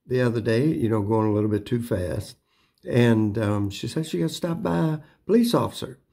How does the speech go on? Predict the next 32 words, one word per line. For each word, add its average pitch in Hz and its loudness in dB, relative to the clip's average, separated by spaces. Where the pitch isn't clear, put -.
And, 143 2
um, 127 2
the 131 -2
police 226 2
officer 160 0
asked 170 0
her 165 0
for 170 0
her 190 2
license. 240 0
And, 143 4
um, 131 2
so 190 2
she 185 0
said, 190 2
"I 190 -4
wish 247 0
you 285 -2
guys 226 -2
would 208 0
make 233 0
up 226 -2
your 220 2
mind." 240 4
And, 165 4
uh, 156 2
the 82 -6
police 214 -2
officer 196 -2
said, 196 2
"How 208 4
so?" 233 -2